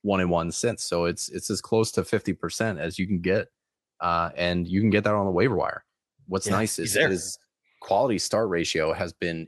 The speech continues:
Speaker 1: insane. He's got nineteen, uh, games played this year, thirteen of them quality starts. So you're looking at, like, a sixty-eight percent chance of getting a good start out of him. Uh, only three really bad starts, uh, those R B S. So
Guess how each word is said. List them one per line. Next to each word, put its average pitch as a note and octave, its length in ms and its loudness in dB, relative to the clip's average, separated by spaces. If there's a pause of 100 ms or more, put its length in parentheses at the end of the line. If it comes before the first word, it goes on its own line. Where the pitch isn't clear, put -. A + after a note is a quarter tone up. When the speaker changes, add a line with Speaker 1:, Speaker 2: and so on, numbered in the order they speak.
Speaker 1:
insane. F#2 600 -2
He's F2+ 120 -6
got G2 160 0
nineteen, G2 560 0
uh, E2+ 200 2
games F2 300 -2
played - 220 2
this G#2 180 -2
year, A#2+ 200 0 (120)
thirteen A#2+ 380 0
of G#2 100 0
them F#2 160 0
quality G#2 340 2
starts. - 400 -4
So E2+ 60 -6
you're E2+ 140 -2
looking G2 220 -2
at, F2 100 -4
like, E2+ 140 -4
a D#2+ 60 -6
sixty-eight - 720 -6
percent F2 440 -6
chance E2+ 440 -6 (400)
of E2+ 120 -8
getting F2 280 0
a E2+ 100 -10
good E2+ 300 -2
start E2 460 -2
out E2+ 100 -4
of C#2+ 100 -6
him. C#2 120 -12 (480)
Uh, D#2+ 180 -2
only G#2+ 240 2
three G#2+ 260 2
really G2 240 4
bad F#2 260 4
starts, - 500 -2 (460)
uh, E2+ 240 0
those E2 240 -4
R F2 180 0
B E2+ 180 -2
S. E2+ 220 0
So E2 460 0